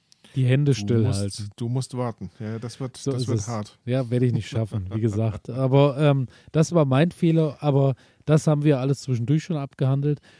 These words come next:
Speaker 1: Und damit würde ich sagen, sind wir dann auch wirklich am Ende angekommen.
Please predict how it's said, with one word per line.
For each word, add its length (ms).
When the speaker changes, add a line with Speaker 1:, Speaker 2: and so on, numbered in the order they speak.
Speaker 1:
Und 180
damit 320
würde 140
ich 80
sagen, 280
sind 200
wir 80
dann 180
auch 300
wirklich 340
am 80
Ende 260
angekommen. 540